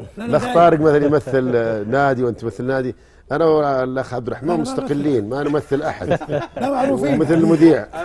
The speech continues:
Speaker 2: أنتم لحظة، إحنا، دقيقة، ما ضيعوا
Speaker 1: لا، بس
Speaker 2: بطولة.
Speaker 1: فكرة إنه
Speaker 2: وترى
Speaker 1: الس-،
Speaker 2: الكلام صالح ما هو الآن، ما هو وليد اللحظة، ترى قايل
Speaker 1: ما هو
Speaker 2: الكلام ده من
Speaker 1: سيء،
Speaker 2: سنتين
Speaker 1: ما
Speaker 2: أو
Speaker 1: هو سيء.
Speaker 2: ثلاث.
Speaker 1: لا، لا، حقيقة مو سيئين.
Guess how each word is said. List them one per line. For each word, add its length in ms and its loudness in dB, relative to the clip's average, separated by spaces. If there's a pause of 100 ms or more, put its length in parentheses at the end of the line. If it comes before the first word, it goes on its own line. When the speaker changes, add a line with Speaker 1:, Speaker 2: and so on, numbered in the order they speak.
Speaker 2:
أنتم 280 0
لحظة، 240 0
إحنا، 280 0
دقيقة، 760 -2
ما 140 0
ضيعوا 320 2
Speaker 1:
لا، 40 2
بس 120 -2
Speaker 2:
بطولة. 200 0
Speaker 1:
فكرة 340 -4
إنه 180 -2
Speaker 2:
وترى 180 4
Speaker 1:
الس-، 100 4
Speaker 2:
الكلام 280 2
صالح 280 0
ما 100 0
هو 160 2
الآن، 320 -2
ما 100 -2
هو 120 0
وليد 180 4
اللحظة، 340 -2
ترى 220 -4
قايل 120 0
Speaker 1:
ما 60 4
هو 60 2
Speaker 2:
الكلام 280 0
ده 140 -2
من 80 -2
Speaker 1:
سيء، 140 -6
Speaker 2:
سنتين 220 0
Speaker 1:
ما 60 0
Speaker 2:
أو 40 -2
Speaker 1:
هو 60 -4
سيء. 100 -2
Speaker 2:
ثلاث. 240 -2 (140)
Speaker 1:
لا، 140 -8
لا، 80 -6
حقيقة 340 -10
مو 140 -8
سيئين. 460 -10